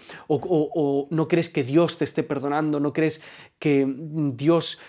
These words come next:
te esté diciendo que dejes de hacer algo que tú pensabas que era tan bueno, pero en realidad te estaba haciendo daño. Y puede que hoy sea el momento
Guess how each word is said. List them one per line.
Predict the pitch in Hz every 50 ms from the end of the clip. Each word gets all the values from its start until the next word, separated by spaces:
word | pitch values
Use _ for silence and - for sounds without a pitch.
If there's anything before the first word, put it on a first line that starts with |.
| - _
te | - 151
esté | - - 165
diciendo | 165 165 139 - 185 185 175 165
que | 175 147
dejes | 135 170 165 - 170
de | 175 151
hacer | - - 175 165
algo | 165 180 185 165 165 151 - - - - _ _
que | - 175
tú | - 190
pensabas | 170 190 175 - 185 180 180 175
que | - 180
era | 175 165
tan | - 143 147 139
bueno, | 139 170 175 165 151
pero | - 151 135
en | 135 135
realidad | 135 135 127 131 131 131 156 160 156 - - - _ _ _
te | - 135
estaba | - - 160 156 151
haciendo | 143 - - - 156 143 135 127 131
daño. | 135 139 139 143 135 123 123 - _ - _ _ _ _
Y | - 160 139
puede | 131 - - 156 175 196 185 156 131 127 - _ _ _
que | - 143
hoy | 139
sea | 135 - - 147
el | 139
momento | 139 127 123 135 143 139 127 117 120 117 120